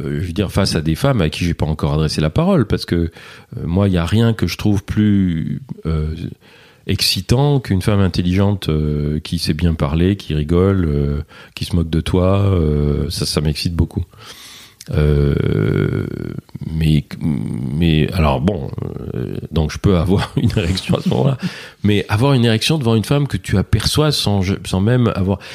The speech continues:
ça c'est, c'est très troublant parce que tu te dis attends, euh, qu-, qu'est-ce qui se passe quoi, c'est what the fuck justement. Euh, euh, ça c'est très pénible, c'est très pénible. C'est quand ça a cessé, c'est, j'étais beaucoup plus, j'étais beaucoup plus tranquille. Euh,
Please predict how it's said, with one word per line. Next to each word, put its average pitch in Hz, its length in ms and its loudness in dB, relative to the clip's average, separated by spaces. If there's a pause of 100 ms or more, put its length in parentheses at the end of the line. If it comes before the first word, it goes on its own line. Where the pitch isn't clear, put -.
ça 156 220 -2
c'est, 87 260 0
c'est - 160 -2
très - 220 -2
troublant 165 480 2
parce 107 160 -2
que - 80 -8
tu - 120 -10
te 85 60 -10
dis 98 160 -2
attends, 90 440 0
euh, 69 420 0
qu-, - 160 -10
qu'est-ce - 180 -2
qui - 80 -4
se - 80 -4
passe 147 300 0
quoi, 80 260 0
c'est 80 520 -4 (520)
what 92 120 0
the 101 120 0
fuck - 460 -2
justement. 113 440 0 (640)
Euh, 85 520 2 (500)
euh, 80 40 0
ça - 200 0
c'est 101 160 -2
très - 240 0
pénible, 113 580 0
c'est 85 180 -4
très - 200 -2
pénible. 90 440 -2
C'est - 200 -6
quand 117 240 -2
ça 98 220 0
a 95 40 2
cessé, 147 480 0
c'est, - 220 -4
j'étais 82 280 -2
beaucoup 92 240 -4
plus, 110 540 2 (380)
j'étais - 140 -2
beaucoup 87 240 -2
plus - 140 -10
tranquille. 104 600 0 (120)
Euh, 76 360 -4